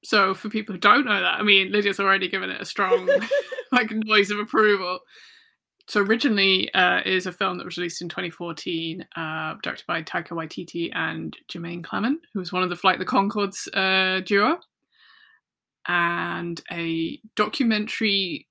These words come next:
Speaker 1: style film about a bunch of vampires living together. And this television program is a different bunch of vampires living together, and, uh, they're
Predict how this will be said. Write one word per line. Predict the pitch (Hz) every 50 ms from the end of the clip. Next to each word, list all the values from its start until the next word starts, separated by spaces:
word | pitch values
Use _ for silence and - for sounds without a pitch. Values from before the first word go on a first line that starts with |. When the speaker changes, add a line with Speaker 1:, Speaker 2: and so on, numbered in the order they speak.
| - -
Speaker 1:
style | - - - 202 190 180 180 180 185 180
film | 175 - - 196 185 170 165 165 170 165 -
about | - 165 - 175 165 160 - _ - - -
a | 180
bunch | - 175 170 170 -
of | 170 180
vampires | 170 165 165 165 170 165 160 -
living | 165 160 160 156
together. | - 160 147 151 156 156 160 156 -
And | 180 165 165
this | 165 165 -
television | - 190 190 185 180 170 175 170
program | 165 165 170 165 160 160 156 156 156 - _
is | 208 170 160
a | 151 - _ _ _
different | - 214 202 - - 196 170 160
bunch | - 175 165 - -
of | 170
vampires | 170 160 160 - 170 165 160 -
living | 165 160 160 156
together, | - - 165 156 151 156 160 160 - -
and, | - 170 165 160 156 151 151 156 160 160 - - _ -
uh, | - 160 156 147 151 156 -
they're | 180 165 160 165 170 165 -